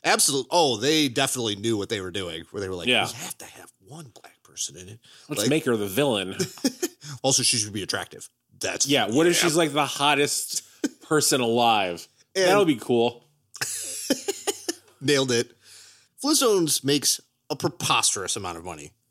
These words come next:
Speaker 1: and she's in it. Granted, she's a smaller role, but after that, she makes a movie called Losing Isaiah in nineteen ninety-five.
Speaker 2: Real fast,
Speaker 1: Yeah.
Speaker 2: just for the record, I've never seen the whole thing.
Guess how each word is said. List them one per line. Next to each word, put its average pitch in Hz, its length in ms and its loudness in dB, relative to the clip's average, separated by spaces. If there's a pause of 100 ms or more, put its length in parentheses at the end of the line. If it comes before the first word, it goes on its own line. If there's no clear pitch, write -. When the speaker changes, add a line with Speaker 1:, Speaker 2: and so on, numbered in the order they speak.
Speaker 1:
and 123 120 0
she's 202 220 4
in 107 100 0
it. 73 140 -14 (560)
Granted, 104 240 -6
she's 147 180 0
a 151 40 0
smaller 165 320 2
role, 127 360 2 (720)
but - 460 0 (460)
after 269 220 0
that, 156 280 0 (100)
she 151 380 -2
makes 143 240 0
a 139 40 0
movie 113 500 -2
called 95 240 -6
Losing 151 480 0
Isaiah 104 760 0
in 98 100 -10
nineteen 110 360 -4
ninety-five. 101 420 -4
Speaker 2:
Real 139 120 6
fast, 127 560 0
Speaker 1:
Yeah. 107 200 0
Speaker 2:
just 78 140 -2
for 131 100 0
the 117 80 4
record, 117 420 0
I've 110 160 -6
never 110 240 -2
seen 92 160 -6
the 85 60 -8
whole 82 120 -12
thing. 76 240 -18